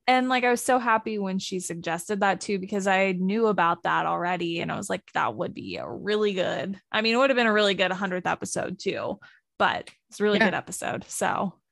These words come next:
Speaker 2: Yeah, I
Speaker 1: I was
Speaker 2: never,
Speaker 1: excited.
Speaker 2: I didn't know anything about it.
Speaker 1: Yeah, it's insane.
Speaker 2: It is totally
Speaker 1: It's,
Speaker 2: insane.
Speaker 1: it's fun because it's a lady, a
Speaker 2: Yeah.
Speaker 1: crazy lady. <laughs>
Speaker 2: Yeah, you don't hear too many, like, insurance
Speaker 1: Female serial
Speaker 2: killer people's
Speaker 1: killers.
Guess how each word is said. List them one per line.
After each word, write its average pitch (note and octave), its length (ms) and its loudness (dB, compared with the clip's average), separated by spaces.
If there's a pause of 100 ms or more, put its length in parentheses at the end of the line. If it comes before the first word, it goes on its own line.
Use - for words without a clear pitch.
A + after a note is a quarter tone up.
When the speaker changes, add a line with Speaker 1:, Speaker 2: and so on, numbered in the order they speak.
Speaker 2:
Yeah, G3+ 160 6
I G#3+ 80 8
Speaker 1:
I G3 40 8
was - 20 6
Speaker 2:
never, F#3+ 320 6
Speaker 1:
excited. - 280 2
Speaker 2:
I F#3+ 100 4
didn't G#3 240 6
know D3+ 160 2
anything D#3 340 -2
about D3+ 320 0
it. - 120 -14 (480)
Speaker 1:
Yeah, A#3+ 140 0
it's - 180 -4
insane. G#3+ 600 -6 (120)
Speaker 2:
It E3+ 180 2
is D#3+ 120 -2
totally D3 400 6
Speaker 1:
It's, A#2 80 0 (140)
Speaker 2:
insane. - 100 0
Speaker 1:
it's A3+ 260 2
fun B3 600 2
because G#3+ 260 0
it's F#3+ 100 -2
a F3+ 60 2
lady, F3+ 720 0 (320)
a F#3 140 -6
Speaker 2:
Yeah. A#3 160 6
Speaker 1:
crazy A3 320 6
lady. F#3 640 2 (280)
<laughs> F4 120 2 (260)
Speaker 2:
Yeah, F#3 120 6
you F#3 160 8
don't A#3+ 220 8
hear G3+ 280 6
too G3+ 280 4
many, F3 680 2 (800)
like, - 480 -2 (240)
insurance F3+ 500 4
Speaker 1:
Female G3 260 4
serial D#3+ 580 6
Speaker 2:
killer F#3 580 2
people's F#3+ 400 -4
Speaker 1:
killers. - 120 -18